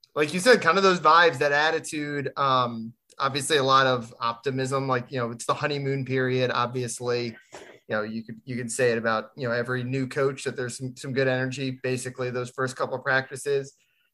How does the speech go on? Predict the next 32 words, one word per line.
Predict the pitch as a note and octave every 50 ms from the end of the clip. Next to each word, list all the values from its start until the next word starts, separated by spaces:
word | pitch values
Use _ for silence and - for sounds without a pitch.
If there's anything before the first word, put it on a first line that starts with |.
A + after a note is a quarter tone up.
| _ _ -
Um, | C#3+ C#3+ C#3 C3+ B2+ A#2+ B2+ C3 B2 - _ _ -
but | F3 F3 E3 D3+ C#3+ - - - _ _ _ _ _ _ - - _ _ -
obviously | F#3+ G3+ G#3 F#3+ F#3+ F#3 F3+ F#3+ F3+
also, | F3 E3+ E3 - E3+ D#3+ D3
like, | D3 C#3+ C3+ C3 - _ _ -
some | - - C#3 C3
different, | B2+ C3+ B2+ C#3 C#3 - -
some | E3 D#3 D3
very | E3 D#3+ D#3 C#3+
noticeable | C3+ C#3 C#3 C#3+ C#3+ C#3 D#3+ D3 D3 C#3+
differences, | C#3+ C#3+ C#3 C#3+ D3+ C#3+ C3 D#3+ D#3 D#3 D3+ C#3+ C#3
and, | C3+ B2 B2 A#2+ A#2 A2 - _
you | - F3
know, | D3 C3+ C3 A#2+ - - _ _ -
more | D#3 E3 F3+ F#3+ G3+ G3
noticeable | F#3 F#3 F3+ F3 E3 E3 E3 D#3+
differences, | D3+ D#3 D3+ C#3 D3+ C#3+ C3+ C#3+ C3 C3
obviously, | C#3+ C#3+ D3+ D#3 D3+ D#3 C#3 - - C#3+ C3+ C3+
than | B2 C3 C3 C3
when | B2 B2+ B2+ B2 A#2+ A2+ - _ _ _ _ _ _ -
Miami | D3+ D3 D3 C#3 C#3 C#3 C#3 C3+ C3
went | B2 C3+ B2+ B2 -
from | C#3+ C3 B2
Mark | B2+ B2+ C3 C3 B2 B2+ -
Richt | C#3 C3 B2 -
to | - C3+
Manny | C3 B2+ B2 A#2+ A2+
Diaz, | A2+ E3 F#3+ F3 D#3+ D3 C#3 C#3 C3+ C3 B2+
because, | B2+ B2+ B2+ B2+ B2+ A#2+ A#2 A2+ G#2+ - - - - - - -
um, | C3 A2+ A2 G#2+ G2+ G#2+ A#2+ C3+ C3+ - _ _ -
you | D3
know, | B2+ A2+ G#2